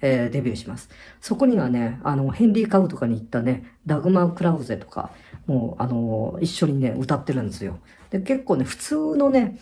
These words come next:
ボブ・ディラン風、ボブ・ディラン風と言ったらあれですけども、ジョン・バイズとかボブ・ディラン風の、まあ、ちょっとプロテスト色の強いフォークバンドで、まあね、あの、まあ、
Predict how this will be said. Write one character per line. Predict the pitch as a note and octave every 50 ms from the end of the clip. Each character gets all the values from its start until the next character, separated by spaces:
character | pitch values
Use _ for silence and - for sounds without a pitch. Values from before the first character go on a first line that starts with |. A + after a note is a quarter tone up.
| _ _ -
ボ | F#3+ E3 F3+ F#3+
ブ・ | F3+ G3
デ | F#3+ A3+ A3
ィ | G3+
ラ | G#3+ G#3+
ン | A3 G#3+
風、 | G3 - F#3+ G#3+ A3 A3+ G#3+ G3+ A3 A#3+ - F3+
ボ | D#3 C#3 C3
ブ・ | C3 F3 D#3+
デ | D#3+ F3
ィ |
ラ | E3 E3+ E3
ン | -
風 | - A#3 A#3+
と | A3+ A#3+
言 | G3+
っ | -
た | G#3
ら | F#3+ E3
あ | D#3
れ | D3+
で | D#3 C#3+
す | -
け | - D#3
ど | C3+
も、 | B2+ B2+ C3 C3 - - - - -
ジ | F3 F3
ョ | F#3 G3
ン・ | G3
バ | G3 G#3 G3
イ | F#3+ E3+
ズ | E3 -
と | - C3
か | B2
ボ | A#2+ C3+ C#3+
ブ・ | C#3 C#3+
デ | C#3+ C#3+
ィ |
ラ | D3 C#3+
ン | C#3 C3+
風 | - D3 C#3+
の、 | C#3 D#3+ D3
ま | C#3 D3+ D3
あ、 | C3 B2+ - - - _
ち | - -
ょ | C4+
っ |
と | G#3 G3
プ | - - F#3+
ロ | F#3+ F3+
テ | F#3+ F#3
ス | F#3 -
ト | - G3+ F3+ F3
色 | - - F#3+ - - C3
の | B2+ B2
強 | - - - D#3 D3 C3
い | A#2+ A#2+ A#2+ A#2+ A#2 - - - - - _
フ | - - D3
ォ | C#3
ー | C3+
ク | - C#3+
バ | C3+ C3
ン | B2 A#2+
ド | - B2+
で、 | A#2 B2+ B2+ A#2 B2 - - - - - -
ま | - A#3 A3
あ |
ね、 | F3 C#3+ B2 B2 C3
あ | C3 D#3
の、 | D#3 E3 E3 D#3+ D3+ D3 D3 D3 E3 A#3+ -
ま | - - G#3+ F#3+
あ、 | F3 E3+